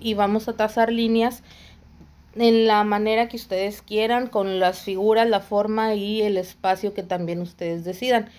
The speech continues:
No se necesita ningún tipo de, de separación exacta, simplemente tú traza todas las líneas que tú creas que se verán bien, pueden ser, eh, cuatro, pueden ser seis, ocho, diez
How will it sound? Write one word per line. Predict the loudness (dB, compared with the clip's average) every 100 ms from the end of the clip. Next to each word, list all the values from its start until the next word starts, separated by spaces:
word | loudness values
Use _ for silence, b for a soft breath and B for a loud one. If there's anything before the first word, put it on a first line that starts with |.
| B B
No | 0 2 2
se | 0
necesita | -2 -4 -6 -6 -2 0
ningún | 0 -4 -6 -2 0 2 0 -2 -4
tipo | -10 -6 -4 -2
de, | 0 0 -2 -2 -6 -14 _ b b b -8
de | -2 0
separación | -2 0 0 2 0 0
exacta, | 0 2 2 0 -4 -2
simplemente | -4 -2 -2 -2 -2 -2 -2
tú | -4 -6
traza | -2 -2 0 0 -2 -4
todas | 0 2 2 2 0 0 -4
las | -2 -2
líneas | -4 -4 -4 -4 -8
que | -14
tú | -10 -6 0 0 0 -4 -6
creas | 0 2 2 -2 -14 B B B _
que | -8 -4
se | 0
verán | 2 2 2 0
bien, | -2 0 -2 -2
pueden | -2 -4
ser, | -4 0 0 -2 -6
eh, | -4 -2 -2 -4 -4 -8 -12 B _ b b _ 2
cuatro, | 4 4 2 -4
pueden | -4 -4
ser | -6 -6
seis, | -4 -2 -4 -6
ocho, | -8 -6 -8
diez | -6 -4 -2 -2 -4 -10